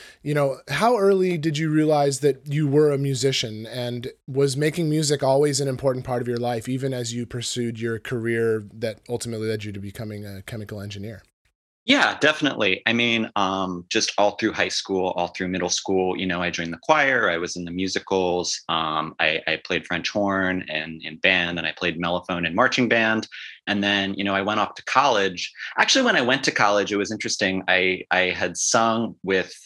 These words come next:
Speaker 2: the choral director, Bill Cutter, um, who was originally from Pennsylvania. Um, and I think he knew some people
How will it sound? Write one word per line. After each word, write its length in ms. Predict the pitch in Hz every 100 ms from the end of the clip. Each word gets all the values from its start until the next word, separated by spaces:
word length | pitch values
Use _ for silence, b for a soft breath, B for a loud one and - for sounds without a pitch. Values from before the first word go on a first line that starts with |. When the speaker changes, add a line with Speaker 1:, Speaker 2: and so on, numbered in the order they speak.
| -
Speaker 2:
the 920 | 82 95 90 87 87 85 - - - -
choral 220 | 127 110
director, 300 | 104 98 101
Bill 260 | 82 101 90
Cutter, 460 | - 107 85 76 - b _ _
um, 380 | 95 90 87 85
who 140 | 82 101
was 180 | 95
originally 440 | 101 127 175 151 107
from 180 | 107 95
Pennsylvania. 840 | 98 - 90 104 113 95 87 87 - _ -
Um, 300 | 82 82 82
and 120 | 85
I 40 |
think 200 | 85 98
he 280 | - - 104
knew 260 | 92 98 104
some 220 | - 90
people 500 | - 90 - 87